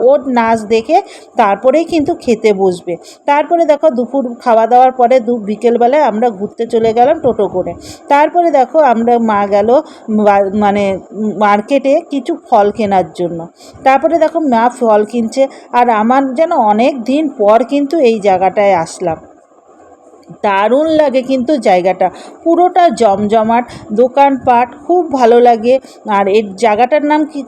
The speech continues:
জানো? কাস্তাপাড়ায় টিকটিকি বাজার। তো খুব ভালো লাগে এই জায়গাটা, দেখো কত জমজমাট।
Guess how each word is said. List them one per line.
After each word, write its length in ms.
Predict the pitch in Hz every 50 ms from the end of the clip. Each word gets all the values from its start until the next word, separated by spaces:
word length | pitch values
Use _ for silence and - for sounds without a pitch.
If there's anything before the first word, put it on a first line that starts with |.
| 214
জানো? 240 | 190 247 277 381 381 262
কাস্তাপাড়ায় 720 | - - 196 185 - - - 226 220 240 240 233 320 381 359 - -
টিকটিকি 480 | 285 262 - - - 269 240 226 254 240
বাজার। 400 | 196 208 185 175 160 180 175 170 - - - - -
তো 80 | - 294
খুব 280 | 294 - - 330 339 339 277 254
ভালো 220 | 269 254 240 247 247
লাগে 220 | 262 247 233 247 233
এই 60 | 226 214
জায়গাটা, 320 | 226 220 208 226 214 220
দেখো 220 | 202 208 226 254 277 277
কত 220 | - 220 214 220 - 269 262
জমজমাট। 560 | 208 240 220 208 214 214 214 220 220 247 285